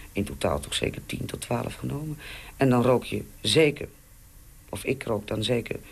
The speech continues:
eh, drie pakjes. En drink,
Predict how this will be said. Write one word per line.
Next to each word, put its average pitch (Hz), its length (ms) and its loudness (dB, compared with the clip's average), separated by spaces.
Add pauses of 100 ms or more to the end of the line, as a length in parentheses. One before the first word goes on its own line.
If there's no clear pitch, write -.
(380)
eh, - 120 0 (1080)
drie 147 200 4
pakjes. - 640 -6 (2000)
En 131 540 4
drink, 139 500 2